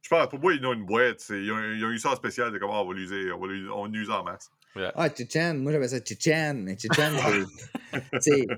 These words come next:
Speaker 3: c'est des beaux produits, ils sont, tu sais, ils sont quand même relativement de belle qualité. C'est comme hit or miss, je te dirais, généralement assez bien.
Speaker 2: Mhm.
Speaker 3: Euh, mais ça fit <laughs> jamais parfaitement. Tu dis, aïe, aïe. <laughs>
Speaker 2: Ben, ça, ça
Speaker 1: Ouais.
Speaker 2: fitait, mais j'ai,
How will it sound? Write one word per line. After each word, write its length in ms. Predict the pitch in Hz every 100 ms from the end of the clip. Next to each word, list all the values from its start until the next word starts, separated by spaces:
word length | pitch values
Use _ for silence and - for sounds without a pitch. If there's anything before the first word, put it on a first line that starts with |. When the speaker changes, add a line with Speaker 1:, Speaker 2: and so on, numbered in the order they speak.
| - 117 -
Speaker 3:
c'est 120 | -
des 60 | 127
beaux 140 | 180
produits, 280 | 180 123 147
ils 40 |
sont, 160 | 131 107
tu 140 | 104 95
sais, 160 | 165
ils 60 | 175
sont 160 | 110 113
quand 100 | 120
même 300 | 165 135 104
relativement 420 | 113 120 123 139
de 60 | 127
belle 180 | 127
qualité. 440 | 110 101 95 143 127
C'est 120 | 107
comme 220 | 123 123 -
hit 160 | 165 - _
or 160 | 131 135
miss, 320 | 156 190 -
je 60 | -
te 80 | 139
dirais, 400 | 131 165 170 -
généralement 380 | 113 127 127 139
assez 240 | 135 127
bien. 220 | 113 120 147 _ _ -
Speaker 2:
Mhm. 240 | 104 107 - -
Speaker 3:
Euh, 300 | 95 95 95 87 - _ _ _ _ _
mais 400 | 110 110 107 -
ça 160 | - 113
fit 140 | - 113
<laughs> 40 |
jamais 460 | 107 95 131 131 139
parfaitement. 600 | 92 - - - 98 104
Tu 140 | -
dis, 120 | 95
aïe, 240 | 113 117 85
aïe. 220 | 110 - _ - - -
<laughs> 360 | 196 - 165 -
Speaker 2:
Ben, 80 | 120
ça, 160 | 131 117
ça 180 | 127
Speaker 1:
Ouais. 60 | 123
Speaker 2:
fitait, 420 | - - 139 165
mais 500 | 92 85 78 80 80 - -
j'ai, 460 | 98 92 90 -